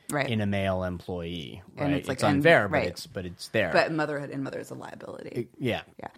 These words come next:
Speaker 2: I always go back to a, a couple of facts. One is that women are still graduating from college,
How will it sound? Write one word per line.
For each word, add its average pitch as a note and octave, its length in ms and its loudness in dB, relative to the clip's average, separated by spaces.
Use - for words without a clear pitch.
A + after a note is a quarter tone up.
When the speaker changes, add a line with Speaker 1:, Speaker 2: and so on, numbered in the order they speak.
Speaker 2:
I F#3+ 140 8
always C4+ 240 10
go D#3+ 180 12
back A#2 340 6
to A#2 120 2
a, G2+ 400 2
a - 20 -4
couple C#3 300 2
of F#2+ 80 -2
facts. F#2 340 0
One G#2+ 280 4
is G#2 140 0
that G2 180 0
women A#2+ 280 10
are A2+ 60 6
still G#2 220 0
graduating F#2+ 640 4
from F#2 180 -8
college, F2+ 600 -2